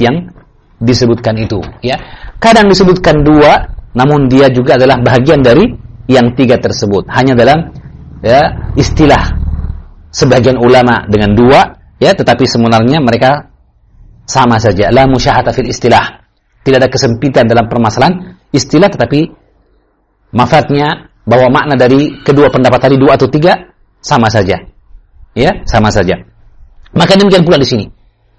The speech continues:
Dan tatabbu wal istiqra, di, di antara bentuk metode ilmiah dalam menetapkan suatu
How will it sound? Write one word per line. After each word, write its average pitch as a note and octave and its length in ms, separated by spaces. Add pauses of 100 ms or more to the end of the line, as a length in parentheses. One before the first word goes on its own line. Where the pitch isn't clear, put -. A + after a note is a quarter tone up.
Dan C#3+ 200
tatabbu D#3 480
wal C#3+ 160
istiqra, C#3+ 800 (480)
di, A2 80 (200)
di B2 120
antara B2+ 240
bentuk D3 400
metode D3+ 720
ilmiah D3+ 560
dalam C#3+ 240
menetapkan C3+ 400
suatu F3 400